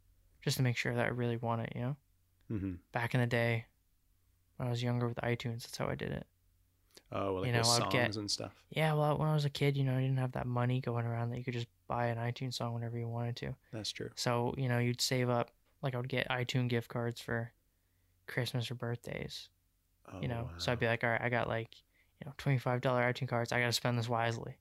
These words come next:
Speaker 2: Yeah.
Speaker 1: So, like, every song was like, "All right, I'm gonna listen to the preview for, like,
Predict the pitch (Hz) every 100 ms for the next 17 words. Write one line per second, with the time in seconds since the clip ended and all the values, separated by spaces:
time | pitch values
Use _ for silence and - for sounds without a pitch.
0 | _ 143 - - - _ _ _ - -
1 | - 120 127 127 131 113 - 120 120 113
2 | 113 110 110 - - 127 113 113 123 120
3 | 113 117 113 127 123 - 123 120 123 127
4 | 131 120 113